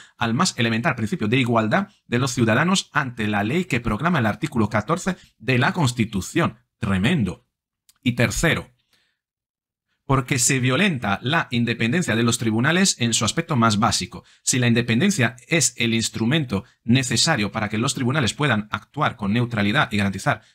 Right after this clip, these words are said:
mediante la efectividad de sus decisiones, el principio de seguridad jurídica, mal puede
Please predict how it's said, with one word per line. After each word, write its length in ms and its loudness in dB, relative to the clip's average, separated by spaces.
mediante 220 -2
la 60 2
efectividad 260 -2
de 80 0
sus 160 -2
decisiones, 460 -2
el 120 -2
principio 320 2
de 120 0
seguridad 380 -2
jurídica, 480 -2
mal 300 -2
puede 500 -4